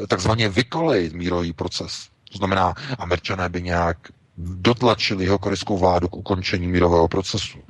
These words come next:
Nějak, nějakýma výhruškama, něčím, čímkoliv.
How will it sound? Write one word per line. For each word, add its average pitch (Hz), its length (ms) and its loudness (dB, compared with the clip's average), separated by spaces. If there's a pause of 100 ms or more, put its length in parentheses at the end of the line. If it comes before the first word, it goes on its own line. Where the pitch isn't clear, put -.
(280)
Nějak, 87 280 2 (100)
nějakýma 82 460 -6 (140)
výhruškama, 92 800 4 (300)
něčím, 90 1040 0
čímkoliv. 113 580 2